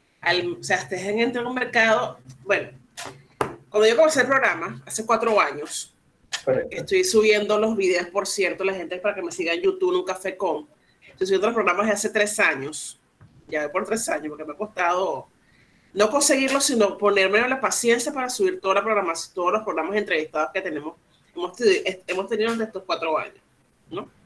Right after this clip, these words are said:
Speaker 2: Entiendo.
Speaker 1: Son muchos, muchos programas. Entonces, cuando yo inicié el programa, el programa, en el dos mil dieciocho,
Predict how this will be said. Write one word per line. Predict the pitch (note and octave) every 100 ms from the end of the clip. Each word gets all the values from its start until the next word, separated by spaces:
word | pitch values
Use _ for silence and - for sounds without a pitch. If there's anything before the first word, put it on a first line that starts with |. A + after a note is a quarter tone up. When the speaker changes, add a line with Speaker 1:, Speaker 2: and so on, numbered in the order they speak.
| _ _ _ -
Speaker 2:
Entiendo. | D3 - - - -
Speaker 1:
Son | - G3+
muchos, | G#3+ A#3 G#3+ G#3 D#3+
muchos | F3+ F#3 A3
programas. | G#3 D3 C#3 - _ - - - - -
Entonces, | A3 A3+ A#3 A3+ D4+ E4 - - _ _ _ _ _ _ _ _ _ _ _ _
cuando | B3 A#3+
yo | A#3
inicié | D4+ E4
el | E4
programa, | E4 D4+ B3+
el | B3
programa, | C#4 C4+ F#3+ G3 A3+ - - - -
en | F#3 D#3+
el | E3+
dos | F3
mil | F#3
dieciocho, | G3 G#3+ C4+ G#3+ C#3+ -